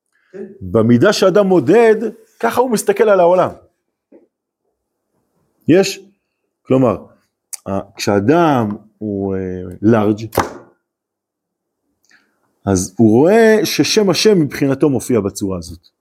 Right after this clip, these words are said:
Speaker 2: וככה באמת הוא ימשיך לראות עוד יותר. כלומר, מה הכוונה שהוא מעורר את ההתערותא דל-, דלעילא גם כן?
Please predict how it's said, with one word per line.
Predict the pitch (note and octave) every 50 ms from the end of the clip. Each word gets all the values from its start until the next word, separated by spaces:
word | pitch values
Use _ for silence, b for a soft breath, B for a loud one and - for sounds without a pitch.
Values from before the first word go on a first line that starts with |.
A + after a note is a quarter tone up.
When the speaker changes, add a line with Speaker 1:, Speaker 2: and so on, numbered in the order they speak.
| _ _ _ _ _ _ _ _ _ A2
Speaker 2:
וככה | B2+ - - - G#3+ - - D#3+
באמת | C#3 D3 D3 D3 F3 F#3+ F#3 F#3+ F#3+ - - - _ _ _ _ _ _ _ _ _ _
הוא | A#2+ A#2+ B2+
ימשיך | A#2+ A#2 A2 - E3 D#3 -
לראות | B2+ C3 C3+ C3 -
עוד | B2+ C3 B2+
יותר. | C3 G#2+ - - E2 - - - - _ _ _ _ _ _ _ _ _ _ _ _ - _ _ _ _ _
כלומר, | A2+ A2 G#2 F#2+ G#2+ B B B B B B B _
מה | A#2 D3+
הכוונה | F#3 - G#3 F#3+ F#3+ F3+ F3 D3
שהוא | - - D#3+ D3
מעורר | C#3 C3 B2+ B2+ B2+ D3+ F3 E3 D3+ D3+ D#3+ D#3+ D3 - - C3+ C#3+
את | C3+ - - -
ההתערותא | B2+ C3 C3+ C3+ - A2+ A#2 A2 - - F2+ A#2+ B2+ B2 - A#2+ G#2+
דל-, | G2+ G#2+ G#2+ G#2 G#2 G#2 - - -
דלעילא | G2+ A2 G2 G2+ G#2+ G#2+ G#2+ G2+ F#2+
גם | F2+ F#2+ F#2 F2+
כן? | - - G#2